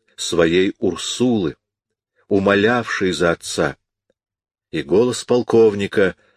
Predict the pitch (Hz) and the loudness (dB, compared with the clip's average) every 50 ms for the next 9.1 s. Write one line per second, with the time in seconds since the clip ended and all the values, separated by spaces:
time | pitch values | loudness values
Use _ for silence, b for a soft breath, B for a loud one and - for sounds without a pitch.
0 | _ _ _ _ _ - 95 92 90 - 101 92 95 - - 107 104 107 104 104 | _ _ _ _ _ 0 0 0 2 2 2 2 2 2 2 2 2 2 2 0
1 | 95 - - - 107 95 95 92 90 85 90 95 95 101 - _ - - 90 82 | -2 -4 -4 -2 0 0 0 0 0 0 0 -2 -2 -4 -8 _ -4 -4 -2 -2
2 | 82 80 73 - 76 76 76 71 - _ _ _ _ _ _ _ _ _ _ _ | -2 -4 -4 -4 -4 -2 -2 -2 -4 _ _ _ _ _ _ _ _ _ _ _
3 | _ _ _ _ _ _ _ _ _ _ _ _ _ _ _ _ _ _ _ - | _ _ _ _ _ _ _ _ _ _ _ _ _ _ _ _ _ _ _ 0
4 | 110 117 110 - - - 135 151 143 - - - 143 151 143 143 143 135 - B | 0 0 0 -2 -2 0 0 0 0 -2 -2 2 2 4 4 4 2 0 -4 B
5 | B B B B B - - - - 101 101 98 98 95 - - - - - 110 | B B B B B -12 -10 -4 2 2 4 4 2 0 -2 -6 -6 0 4 4
6 | 120 117 117 117 - - - - 104 98 90 80 71 - _ _ _ _ _ _ | 4 4 2 -2 -6 -6 -4 -4 -2 -2 -2 -4 -4 -6 _ _ _ _ _ _
7 | _ _ _ _ _ b b b 95 98 98 104 113 131 123 - 135 - - - | _ _ _ _ _ b b b -2 0 2 4 2 2 2 2 0 0 0 0
8 | 131 139 131 - 143 135 131 131 131 - - - 123 120 120 120 110 95 82 73 | 0 0 0 0 0 2 2 0 -2 -4 -4 -4 -2 0 2 2 0 0 -2 -6
9 | - | -12